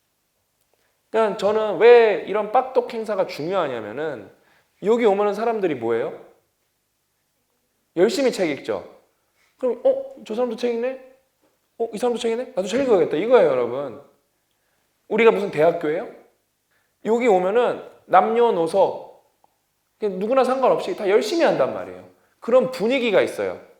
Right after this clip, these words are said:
제가 근데 지방대 가면 너무 눈물 나게 안타까웠던 거 사실 중에 하나가 거의 그냥 애들이 수업이 들을 생각이 없어요.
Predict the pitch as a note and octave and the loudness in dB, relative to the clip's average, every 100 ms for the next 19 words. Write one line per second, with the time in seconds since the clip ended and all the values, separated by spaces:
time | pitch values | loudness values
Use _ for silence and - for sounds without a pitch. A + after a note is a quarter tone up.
0 | _ _ _ _ _ _ _ _ _ _ | _ _ _ _ _ _ _ _ _ _
1 | _ _ - A#3+ A#3+ A3+ G#3+ A#3 A3+ A3 | _ _ 4 6 6 2 0 0 0 0
2 | G#3+ C4+ G4+ F#4 A3 F#3+ A#3+ B3 A3+ E3+ | 0 -2 -2 -4 -4 -2 0 2 4 2
3 | E3 E3+ F#3+ F#3 F3+ E3+ G3 F3 E3 F#3 | 0 0 0 0 -4 -6 -8 -8 -8 -8
4 | D#3 F3+ D#3 - - _ _ _ _ - | -6 -4 -6 -10 -20 _ _ _ _ -14
5 | - D#4 F4+ - A3 E3 F3+ G3+ G3+ - | -6 0 0 0 0 2 0 -4 -6 -4
6 | C#4+ G#3+ F3 F3+ C#4 D#4 F4 F3+ G#2 - | -4 -4 -6 -6 -8 -4 -4 -4 -8 -12
7 | G#2 | -20